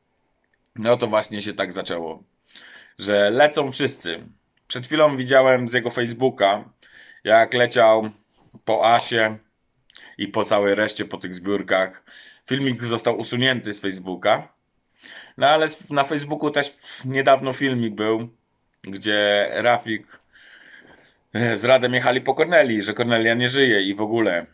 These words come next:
Gdzie mieli wstawić sprostowanie, byli o to poproszeni przez rodzinę Korneli, gdzie też to się nie stało.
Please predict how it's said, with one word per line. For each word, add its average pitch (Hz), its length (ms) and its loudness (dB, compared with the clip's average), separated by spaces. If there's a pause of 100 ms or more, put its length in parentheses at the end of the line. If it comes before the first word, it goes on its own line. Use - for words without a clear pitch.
(920)
Gdzie 110 240 -4
mieli 120 280 2 (300)
wstawić 120 380 0
sprostowanie, 120 720 0
byli 101 200 -4
o 104 80 -2
to 107 80 -8
poproszeni 104 420 -8
przez 101 220 -10
rodzinę 110 440 -6 (540)
Korneli, 95 420 -6
gdzie 113 180 -8
też 127 240 -2
to 101 100 -8
się 95 120 -14
nie 87 120 -12
stało. 92 560 -6